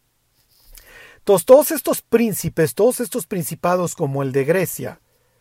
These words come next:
al que se hace referencia en Daniel diez, o el de Persia, al que se hace referencia en Daniel diez,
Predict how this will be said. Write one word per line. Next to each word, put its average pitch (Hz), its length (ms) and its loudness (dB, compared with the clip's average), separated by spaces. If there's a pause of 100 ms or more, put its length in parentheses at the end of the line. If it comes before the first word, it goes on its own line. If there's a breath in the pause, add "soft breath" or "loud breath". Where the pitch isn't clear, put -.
(760)
al 143 120 -14
que - 80 -10
se 185 100 2
hace 175 140 2
referencia 156 480 0
en 147 60 -6
Daniel 139 320 -6
diez, 135 300 -6 (180 loud breath)
o 156 140 4
el 151 100 0
de 147 120 2
Persia, 190 420 0
al 131 80 -4
que 143 100 -10
se 175 140 -4
hace 165 180 -2
referencia 143 500 -6
en 143 60 -6
Daniel 135 340 -8
diez, 131 300 -12